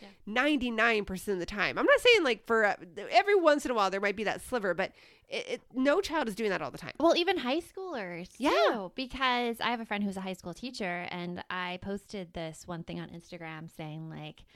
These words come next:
Speaker 1: you know, we need to, our kids are not manipulating us, and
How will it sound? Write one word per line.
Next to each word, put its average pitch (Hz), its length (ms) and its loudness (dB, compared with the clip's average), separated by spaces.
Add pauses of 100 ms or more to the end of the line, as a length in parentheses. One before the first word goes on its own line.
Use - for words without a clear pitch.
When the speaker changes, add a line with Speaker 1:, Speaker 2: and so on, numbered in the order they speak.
(260)
Speaker 1:
you 190 100 -6
know, 180 220 -2
we 185 160 -10
need 185 340 -10
to, 180 360 -8
our 180 80 -6
kids 214 260 -6
are 202 60 -10
not 180 200 -6
manipulating 190 800 -6
us, 175 280 -8 (680)
and 175 560 -4